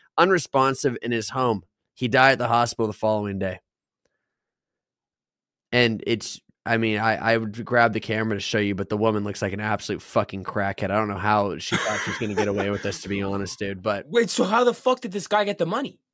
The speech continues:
Speaker 1: Um, I don't know. Maybe his family had a business or some shit like that. I have no idea. It's like thirty, he's, like you said, thirty million dollars, and, um,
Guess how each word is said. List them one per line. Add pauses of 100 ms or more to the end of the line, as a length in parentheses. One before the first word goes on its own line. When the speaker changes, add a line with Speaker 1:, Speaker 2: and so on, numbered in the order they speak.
(480)
Speaker 1:
Um, (760)
I
don't
know.
Maybe
his
family
had
a
business
or
some
shit
like
that.
I
have
no
idea. (920)
It's
like
thirty,
he's,
like
you
said,
thirty
million
dollars, (180)
and,
um,